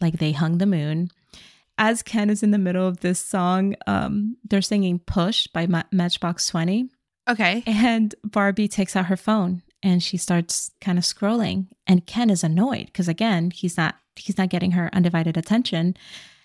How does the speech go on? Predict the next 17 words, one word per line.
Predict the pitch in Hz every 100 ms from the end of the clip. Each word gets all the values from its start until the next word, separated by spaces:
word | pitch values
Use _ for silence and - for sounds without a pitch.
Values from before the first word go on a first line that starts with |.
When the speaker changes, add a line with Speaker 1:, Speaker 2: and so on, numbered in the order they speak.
| _ _ _ 202
Speaker 1:
And | 190 185
he | 214
goes, | 214 202
"What | - 247
are |
you | 220
doing?" | 175 143 170
He | - 185
grabs | 170 175
the | 196
phone | - 160 180 233 262 _ -
and | 180
she | -
was | 202 196
texting | - 196 - 196
another | 185 190 254
Ken. | 240 160 151